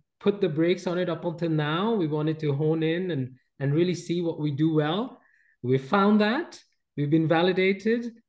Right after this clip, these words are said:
and now we are looking to open at least two more immediately in Calgary and then go for our national expansion, uh,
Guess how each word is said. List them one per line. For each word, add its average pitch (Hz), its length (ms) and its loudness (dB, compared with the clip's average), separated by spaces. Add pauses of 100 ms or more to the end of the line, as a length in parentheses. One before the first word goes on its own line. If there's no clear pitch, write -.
and 143 180 -2
now 170 260 2
we 180 320 6
are 165 160 2
looking 202 380 2
to 190 200 2
open 190 460 -4
at 160 200 -6
least 185 280 -4
two 214 160 2
more 190 440 2
immediately 160 640 -2
in 143 140 -4
Calgary 170 520 -4 (380)
and 160 160 2
then 175 160 4
go 165 200 4
for 165 400 -4
our 151 280 -2
national 139 400 -4
expansion, 147 800 -6 (240)
uh, 127 220 -2